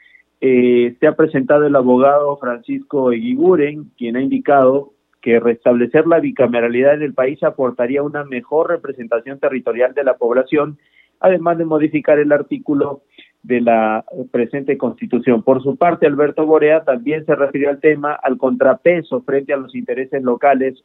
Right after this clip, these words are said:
o particulares que traería la bicameralidad en el país.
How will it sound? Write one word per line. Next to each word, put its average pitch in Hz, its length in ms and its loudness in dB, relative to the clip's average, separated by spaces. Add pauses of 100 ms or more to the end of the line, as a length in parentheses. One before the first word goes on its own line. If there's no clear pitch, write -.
o 135 140 -2
particulares 156 880 0 (540)
que 131 160 -6
traería 139 720 -2
la 117 220 -2
bicameralidad 127 1200 -4
en 113 140 -12
el 107 140 -10
país. 104 340 -2